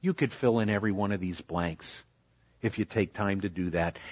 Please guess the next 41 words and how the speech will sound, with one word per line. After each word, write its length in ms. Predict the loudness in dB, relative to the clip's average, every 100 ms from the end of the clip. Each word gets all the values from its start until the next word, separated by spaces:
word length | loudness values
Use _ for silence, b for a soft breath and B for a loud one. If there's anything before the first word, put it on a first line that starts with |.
| B
But 140 | 2 6
there's 240 | 6 6
a 60 | 4
benefit, 500 | 6 6 6 4 4
I 120 | 4
believe, 320 | 4 4 4
in 80 | 4
having 300 | 2 2 0
this 180 | -4 -4
time 240 | -4 -2
together. 380 | 0 0 0 -2 B B B B
What 160 | 2 4
I'm 160 | 4
hoping 340 | 4 4 2 -2
is 200 | -2 0
we 100 | 0
can 160 | 0
get 240 | 0 0 2
beyond 640 | 2 6 6 6 2 -8 -14 -4
mere 380 | 2 4 2 0 -12
filling 360 | 0 2 4
in 160 | 2 0
blanks 480 | 4 6 4 0 -8 B B
to 80 | -2
the 100 | -2
point 300 | 0 0 0
where 100 | 0
we 100 | -2
start 340 | -2 0 0 0
thinking 440 | 0 0 0 -2
about 320 | 2 2 0
the 60 | -4
dynamics 840 | -4 -2 2 4 4 0 -6 -10 -14 B B -4
of 180 | -2
God's 520 | 2 4 4 2 -4 -14 -4
hand 500 | 2 4 4 0 -4
moving 380 | 2 4 4 0
behind 440 | -2 2 2 2
all 180 | 2 2
these 260 | 0 -2 -2
events, 380 | 0 0 0